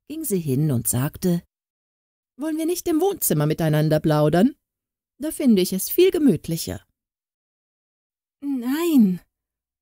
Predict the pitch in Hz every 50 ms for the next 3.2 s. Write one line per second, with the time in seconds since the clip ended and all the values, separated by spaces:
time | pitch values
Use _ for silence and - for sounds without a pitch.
0 | _ _ _ _ _ _ _ _ _ _ 269 302 339 381 370 311 226 185 165 _
1 | _ _ _ _ _ _ _ _ _ _ _ _ 208 247 269 285 320 370 403 -
2 | - - 311 285 262 247 - - - 262 285 302 339 349 349 330 262 220 226 202
3 | 185 180 170